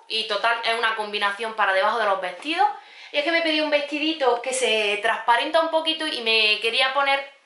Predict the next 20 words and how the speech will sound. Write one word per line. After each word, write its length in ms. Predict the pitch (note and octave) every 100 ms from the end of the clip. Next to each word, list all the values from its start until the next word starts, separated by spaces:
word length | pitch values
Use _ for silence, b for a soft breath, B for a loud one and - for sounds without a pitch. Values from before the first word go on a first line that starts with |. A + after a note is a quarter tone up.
| -
pues, 280 | A3+ A3+
uno 180 | A#3 C4
ajustado 560 | C#4 C#4 - C#4 C4 C4
negro 280 | C4+ B3+ B3+
debajo 380 | C4 C#4 C#4+
para 240 | D4 A3 G3
que 240 | F#3+ F#3 B B B
si 200 | - B3+
el 100 | A#3+
de 60 | A#3+
arriba 300 | C4 C#4+ D4
estilo 280 | D4 D4
camisa 400 | C#4+ C#4 D4+ C4+
se 120 | A#3 A3
transparentaba 560 | G#3 A3 A3 A3 C4
un 120 | C#4
poco, 240 | C#4 D4 D4
pues 140 | C4
que 120 | C4 G3+
no 460 | G3+ F#3+ F3+ F3+